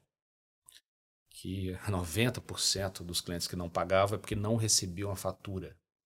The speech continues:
O óbvio. E isso você imagina, dois milhões de atendimentos de você tem uma máquina lá de, de inteligência,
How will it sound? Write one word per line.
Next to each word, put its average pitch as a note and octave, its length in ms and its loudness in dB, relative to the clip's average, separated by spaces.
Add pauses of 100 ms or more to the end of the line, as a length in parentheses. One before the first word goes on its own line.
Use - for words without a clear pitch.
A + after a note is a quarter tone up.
(220)
O G2 140 4
óbvio. D#2+ 400 4 (800)
E G#2 160 2
isso - 180 2
você A#2+ 200 6
imagina, A2+ 320 4
dois G#2+ 260 6
milhões G2 260 2
de G2 60 2
atendimentos G2 560 0
de B2 120 2
você C#3 200 4
tem F#2+ 160 0
uma G2+ 140 4
máquina F#2 420 2
lá F2+ 160 0
de, E2+ 300 -4
de F#2 100 -6
inteligência, A#2+ 680 2